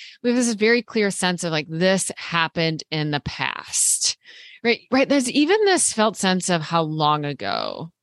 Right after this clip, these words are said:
that memory happened, right? Like, I can draw up a memory with my son from last year,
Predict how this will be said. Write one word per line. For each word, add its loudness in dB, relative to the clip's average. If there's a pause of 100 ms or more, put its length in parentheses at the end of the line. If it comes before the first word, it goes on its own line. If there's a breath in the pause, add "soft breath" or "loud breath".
(420)
that 2
memory 0
happened, -4
right? 0
Like, 2
I 2
can 2 (420 loud breath)
draw 4
up 2
a 4
memory 0
with -6
my 0
son -2
from 0 (960 loud breath)
last 0
year, -2